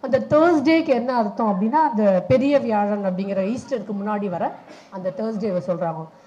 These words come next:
இது மாதிரி வந்து கேத்தலிக் ரெஃபரன்ஸ் நிறையா இருக்கும். அதுக்கப்புறம் வந்து நிறைய ரொம்ப ஒரு, ஆ, "Death is a skipped meal compared to this."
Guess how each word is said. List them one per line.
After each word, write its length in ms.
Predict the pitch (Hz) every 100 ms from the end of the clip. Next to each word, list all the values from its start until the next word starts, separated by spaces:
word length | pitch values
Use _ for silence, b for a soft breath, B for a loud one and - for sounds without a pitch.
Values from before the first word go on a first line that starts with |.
| B
இது 160 | 269 302
மாதிரி 300 | 294 294 294
வந்து 640 | 254 269 262 226 202 196 -
கேத்தலிக் 800 | 233 233 277 262 214 214 196 185
ரெஃபரன்ஸ் 480 | 185 190 208 196 196
நிறையா 240 | 180 190
இருக்கும். 400 | 196 165 165 190 226 B B B
அதுக்கப்புறம் 500 | - 226 240 269 277
வந்து 500 | 247 226 277 240 202 202 - 226
நிறைய 320 | 240 285 320
ரொம்ப 240 | 262 247
ஒரு, 340 | 269 240 214 190 - - _ -
ஆ, 380 | 196 185 180 175 170 - 190
"Death 240 | 262 269 -
is 440 | 349 - - -
a 80 | 233
skipped 520 | 226 - 349 - -
meal 320 | 320 262 277 277
compared 460 | 269 214 196 226 226
to 60 | 175
this." 360 | 165 - -